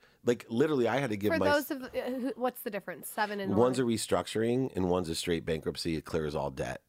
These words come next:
Speaker 2: Which is?
Speaker 1: Seven is the one I did, which clears all debt, and you create a bankruptcy, a, a trust,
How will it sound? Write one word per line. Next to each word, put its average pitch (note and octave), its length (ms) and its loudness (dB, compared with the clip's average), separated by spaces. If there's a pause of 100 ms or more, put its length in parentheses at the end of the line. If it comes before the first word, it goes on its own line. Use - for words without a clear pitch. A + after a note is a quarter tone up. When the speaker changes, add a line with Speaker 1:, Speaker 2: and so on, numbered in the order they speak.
Speaker 2:
Which B3 260 -2
is? G#3 240 0
Speaker 1:
Seven F3+ 360 2
is D#2+ 100 -4
the E2 60 -4
one D#2 160 -2
I D2+ 120 -4
did, D#2 140 -4
which D#2 200 -6
clears F2+ 260 0
all F2+ 240 0
debt, E2 400 -2 (260)
and F#2+ 320 -2
you G2 220 -2
create A2 280 0
a F#2 60 -2
bankruptcy, F#2 600 -2 (100)
a, E2+ 220 -8
a - 20 -4
trust, F#2+ 560 -2